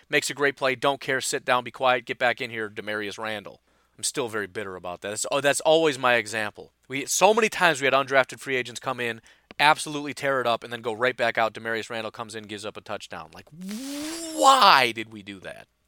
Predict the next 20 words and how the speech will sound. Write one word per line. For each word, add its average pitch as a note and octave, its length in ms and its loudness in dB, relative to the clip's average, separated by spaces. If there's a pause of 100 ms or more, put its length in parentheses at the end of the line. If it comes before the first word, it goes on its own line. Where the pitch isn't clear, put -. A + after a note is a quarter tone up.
(120)
But G#2+ 160 -10
Matt B2 180 6
LaFleur, B2 360 -2
Mike A#2+ 240 -2
Pettin, A2+ 240 -2
these A2+ 160 -12
guys, A2+ 320 0
they, G#2 180 -8
they G#2+ 160 -8
understand A#2+ 540 -6 (260)
where C3+ 200 0
the B2 100 2
hot B2+ 200 4
hand A#2+ 280 -4
is A2 180 -4
and G#2 140 -12
just G#2 120 -8
roll G#2 280 -2
with E2 120 -14
it, - 120 -18